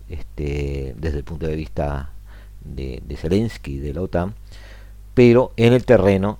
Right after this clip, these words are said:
eh, la toma de decisiones cotidiana empezará a trasladarse hacia países como, eh, Polonia, eh, la propia Francia en algunos casos,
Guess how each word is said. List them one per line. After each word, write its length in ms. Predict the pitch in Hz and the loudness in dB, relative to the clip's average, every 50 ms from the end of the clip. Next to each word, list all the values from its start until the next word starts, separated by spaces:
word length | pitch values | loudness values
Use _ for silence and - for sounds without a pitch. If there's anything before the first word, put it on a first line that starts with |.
| - - - | -12 -16 -10
eh, 200 | - 92 80 80 | -6 -4 -2 -2
la 120 | 82 82 | -2 0
toma 220 | - 101 98 98 95 | 0 0 0 2 0
de 60 | 90 | 0
decisiones 340 | 80 82 80 92 85 82 - | 0 -2 -4 -4 -4 -4 -4
cotidiana 580 | 120 - 98 85 85 90 95 92 87 85 - - | -4 -2 0 0 2 2 2 2 2 0 -2 -4
empezará 600 | 92 87 78 - 85 - - 90 82 90 92 92 | -4 -6 -4 -4 -4 -2 0 0 2 4 4 2
a 60 | 87 | 2
trasladarse 920 | - 98 98 92 87 80 80 82 87 90 90 80 80 - - - 87 78 - - - - - - - - - | 2 2 2 2 2 0 0 0 2 2 2 0 0 -4 -6 -6 -8 -8 -8 -12 -16 -18 -16 -16 -16 -10 -6
hacia 240 | - 85 - - 82 | -6 -4 -4 -4 -4
países 440 | 76 80 76 76 76 71 - 92 85 | -2 -2 -2 -2 -4 -6 -6 -8 -8
como, 420 | - - 80 73 73 78 82 90 - - - - - - - - - | -8 -8 -8 -8 -6 -8 -8 -10 -12 -16 -20 -20 -20 -20 -20 -18 -16
eh, 480 | 67 62 64 62 62 57 58 65 67 65 - | -14 -12 -12 -12 -12 -12 -12 -14 -14 -14 -6
Polonia, 800 | - 98 95 92 95 90 90 85 87 87 90 90 87 87 90 - - - - - - - | -2 -2 0 0 0 0 -2 -2 -2 -2 0 0 -2 -2 -4 -8 -12 -18 -20 -18 -14 -10
eh, 920 | - 73 73 73 73 71 71 71 69 69 69 69 69 67 67 65 65 65 60 | -6 -4 -4 -2 -2 -2 -2 -2 -4 -4 -4 -4 -4 -6 -6 -8 -8 -8 -10
la 80 | - | -10
propia 280 | - - 82 - - - | -8 -8 -8 -8 -8 -4
Francia 580 | - - 104 104 101 95 82 - - 85 78 76 | -2 2 2 2 2 2 -2 -4 -6 -6 -6 -4
en 60 | 76 | -6
algunos 260 | 76 76 82 92 92 | -6 -6 -8 -8 -4
casos, 680 | - 101 92 87 87 - - 98 85 78 - - - | 0 2 2 2 2 0 -2 -6 -6 -6 -8 -12 -16